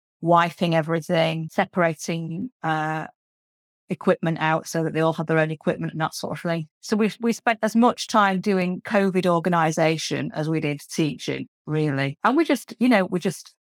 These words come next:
did our best to make it as accessible as we possibly could. But, you know, we were in an area of a certain amount of deprivation, a certain amount of children who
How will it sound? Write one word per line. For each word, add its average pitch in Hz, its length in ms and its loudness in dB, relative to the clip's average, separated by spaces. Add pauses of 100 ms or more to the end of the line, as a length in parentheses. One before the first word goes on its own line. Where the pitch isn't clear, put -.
did 190 180 4
our 170 220 6
best 185 260 -2
to 190 60 -2
make 165 260 0
it - 60 -6
as - 120 -6
accessible 170 880 -4
as 165 160 -2
we 190 100 2
possibly 185 500 -2
could. 240 320 0 (100)
But, 170 220 2
you 190 200 0
know, 160 200 0
we 175 120 0
were 170 180 0
in 175 120 2
an 165 100 0
area 170 420 2
of 151 200 -2 (480)
a 156 60 -6
certain 185 320 2
amount 160 240 2
of 147 80 -8
deprivation, 160 720 -2
a 156 40 -4
certain 180 280 0
amount 160 220 0
of 151 60 -10
children 160 460 0
who 156 340 -2